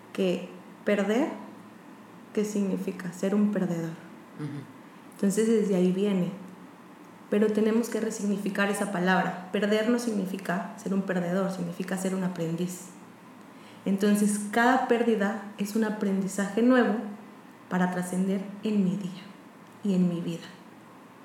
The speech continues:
Speaker 1: ¿Ok?
Speaker 2: Ok.
Speaker 1: Hablando del aspecto tanatológico, por eso les
Speaker 2: Ajá.
Speaker 1: digo, es un tema súper amplio, súper padre, súper rico.
Speaker 2: Claro.
Speaker 1: Entendiendo la tanatología como el estudio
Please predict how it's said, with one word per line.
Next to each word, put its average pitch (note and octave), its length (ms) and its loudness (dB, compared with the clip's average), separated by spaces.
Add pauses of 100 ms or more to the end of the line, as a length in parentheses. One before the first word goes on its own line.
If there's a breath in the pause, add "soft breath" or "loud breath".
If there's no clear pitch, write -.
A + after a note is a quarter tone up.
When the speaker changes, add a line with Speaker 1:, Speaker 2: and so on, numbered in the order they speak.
(300)
Speaker 1:
¿Ok? F3+ 180 -4 (500)
Speaker 2:
Ok. D3+ 160 -10 (300)
Speaker 1:
Hablando G3 380 6
del A#3+ 180 8
aspecto F#3+ 360 0
tanatológico, G3+ 760 6
por G#3 100 4
eso A3+ 120 8
les A3 100 8
Speaker 2:
Ajá. - 140 10
Speaker 1:
digo, A3 120 8 (220)
es A3+ 100 6
un C#4+ 160 8
tema B3 320 8
súper G#3+ 380 6
amplio, G#3 320 6
súper G#3 480 4
padre, A3 340 8
súper G3+ 460 6
rico. - 560 2 (120)
Speaker 2:
Claro. E3 420 0
Speaker 1:
Entendiendo A3 420 6
la A#3 140 6
tanatología G#3 880 2
como G#3 500 6
el F#3+ 180 4
estudio A#3 560 4